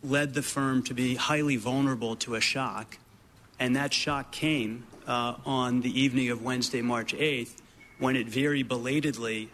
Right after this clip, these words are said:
attempted to, uh, adjust its liquidity position and, uh, reported, uh, losses, uh, on its available for sale securities. The market reaction to that was quite negative, uh,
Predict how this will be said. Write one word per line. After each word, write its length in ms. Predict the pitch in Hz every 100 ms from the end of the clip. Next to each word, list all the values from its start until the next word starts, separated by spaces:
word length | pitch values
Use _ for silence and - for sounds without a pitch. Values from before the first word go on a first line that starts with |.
| -
attempted 640 | 131 - 139 123 131 113
to, 480 | - 123 117 113 113 - -
uh, 180 | 120 -
adjust 560 | 131 117 131 123 -
its 260 | 123 117 -
liquidity 460 | 113 - 143 131 117
position 640 | 120 104 110 - 113 107 - - - - - - -
and, 460 | 135 123 120 123 - - -
uh, 200 | 139 113
reported, 760 | 143 120 - 160 156 139 123 -
uh, 140 | 127 -
losses, 880 | 123 139 139 - 135 120 113 - -
uh, 260 | 127 120 120
on 240 | - 127 123
its 240 | 123 -
available 420 | 120 127 131 123
for 160 | 117 120
sale 280 | - 123 120
securities. 840 | - 110 147 147 127 107 107 - - - - - - -
The 60 | 127
market 340 | 127 151 151
reaction 560 | 120 123 127 131 - 139
to 120 | 131
that 220 | 120 120
was 140 | 113 123
quite 300 | - 123 113
negative, 580 | 135 143 127 117 110 - - - - -
uh, 160 | 127